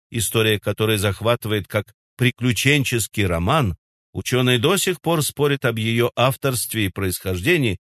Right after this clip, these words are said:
но одно бесспорно: у этой четверки лихое прошлое.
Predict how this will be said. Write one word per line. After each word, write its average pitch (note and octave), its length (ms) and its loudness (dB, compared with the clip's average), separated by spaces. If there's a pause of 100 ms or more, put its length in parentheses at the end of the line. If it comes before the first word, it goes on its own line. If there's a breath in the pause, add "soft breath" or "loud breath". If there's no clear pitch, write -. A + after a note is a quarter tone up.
но A2 200 2
одно A2 260 2
бесспорно: F#2 640 -2 (300)
у B2 140 2
этой F3+ 440 2
четверки D#3+ 840 -2 (300)
лихое A#2+ 580 2
прошлое. F2+ 640 -4